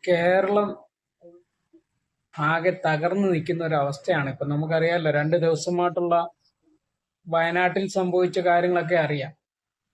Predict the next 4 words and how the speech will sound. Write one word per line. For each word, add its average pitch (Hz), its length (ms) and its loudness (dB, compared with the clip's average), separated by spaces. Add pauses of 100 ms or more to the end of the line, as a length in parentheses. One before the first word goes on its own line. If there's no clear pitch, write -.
(500)
ഇതിനിടയിലാണ് 220 800 2 (1120)
ഇങ്ങനെ 196 300 2
ഒരു 180 120 4
സീൻ 175 300 -4